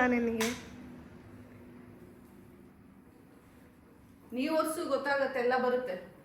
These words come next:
Speaker 1: ನಾನ್ ಒರ್ಸಿದೀನ್ ಕಂತೆ.
Speaker 2: ಹ್ಮ್.
Speaker 1: ಬೇಗ ಒರ್ಸು. ಕೆಲಸದಮ್ಮನ ಹಿಡ್ಕೊಳಕ್ಕಾಗಲ್ಲ.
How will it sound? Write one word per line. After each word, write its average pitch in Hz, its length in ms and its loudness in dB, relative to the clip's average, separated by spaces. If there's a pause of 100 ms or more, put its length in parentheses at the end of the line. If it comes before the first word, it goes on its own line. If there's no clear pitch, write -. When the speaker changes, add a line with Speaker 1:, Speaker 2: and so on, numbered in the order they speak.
(160)
Speaker 1:
ನಾನ್ 240 280 2
ಒರ್ಸಿದೀನ್ 285 480 2
ಕಂತೆ. 269 460 8
Speaker 2:
ಹ್ಮ್. 294 580 2 (520)
Speaker 1:
ಬೇಗ 302 280 6 (300)
ಒರ್ಸು. 269 500 2 (2000)
ಕೆಲಸದಮ್ಮನ 285 600 6
ಹಿಡ್ಕೊಳಕ್ಕಾಗಲ್ಲ. 277 840 6